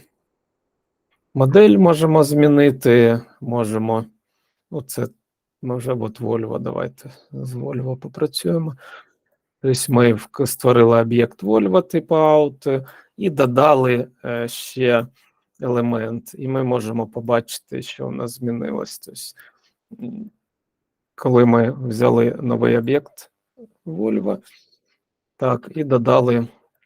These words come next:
в елемент, е, наш список My Auto.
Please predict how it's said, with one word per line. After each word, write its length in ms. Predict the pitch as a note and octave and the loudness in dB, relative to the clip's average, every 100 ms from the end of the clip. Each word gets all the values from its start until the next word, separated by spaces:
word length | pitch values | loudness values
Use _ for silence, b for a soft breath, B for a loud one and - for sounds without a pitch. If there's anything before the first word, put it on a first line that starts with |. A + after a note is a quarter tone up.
| _ _ _ _ _ _ _ _ _ _ _ _ _ _ _ _ _ _ _ _ _ - | _ _ _ _ _ _ _ _ _ _ _ _ _ _ _ _ _ _ _ _ _ -18
в 380 | C#3 C3+ B2 B2 C3+ C3 B2 - - E2+ | -10 -6 -4 2 2 4 0 -6 -8 -4
елемент, 680 | C#3+ B2+ C#3+ C#3 C3 C3 - | -2 0 2 2 0 -6 -2
е, 300 | B2+ A#2+ A#2+ A2+ A2 - - - | 0 2 0 -2 -6 -8 -10 -10
наш 280 | C3+ C3 - | -10 -10 -8
список 420 | - C3+ - B2+ | -6 -4 -6 -4
My 280 | B2 A#2+ - | -2 -2 -2
Auto. 560 | C3 A#2 A#2 A#2+ C3 | -4 -4 -4 -8 -12